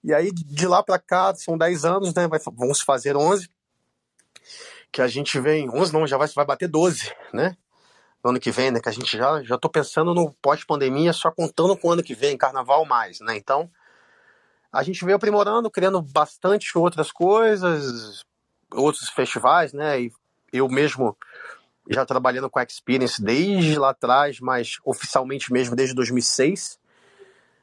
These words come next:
É... Bem, basicamente a minha história é essa, e aí ao longo desse caminho a gente vem entrelaçando aí, é, a parte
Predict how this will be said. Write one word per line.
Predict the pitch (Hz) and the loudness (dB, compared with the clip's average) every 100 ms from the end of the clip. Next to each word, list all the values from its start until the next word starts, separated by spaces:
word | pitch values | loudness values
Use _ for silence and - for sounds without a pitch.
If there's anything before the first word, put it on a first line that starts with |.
| _ _ - | _ _ -2
É... | 110 113 110 107 - - - - - - - - | 2 2 2 -4 -14 -20 -20 -18 -20 -20 -12 -2
Bem, | 147 127 - _ _ _ | 0 0 -6 _ _ _
basicamente | 110 120 147 - 139 160 165 | -2 2 2 0 -4 -2 0
a | 160 | 0
minha | 151 | 0
história | - 156 160 175 _ - - - | 0 2 2 0 _ -20 -20 -6
é | - 170 156 | 0 2 2
essa, | 151 - - | 0 -2 -2
e | 127 | 2
aí | 143 | 2
ao | 151 | 2
longo | 147 165 156 | 0 0 0
desse | 147 - | -2 -2
caminho | 139 131 147 | -2 0 0
a | 147 | 0
gente | 151 - | 0 0
vem | 143 151 143 123 - | 2 2 0 -4 -12
entrelaçando | 135 - 143 147 123 - - 139 143 127 | -12 -2 2 2 2 -2 -2 0 2 2
aí, | 123 135 131 | 0 0 2
é, | 120 107 98 | 4 2 0
a | - 120 | -2 -2
parte | - 117 - - 120 101 | -2 -2 -4 -4 0 -2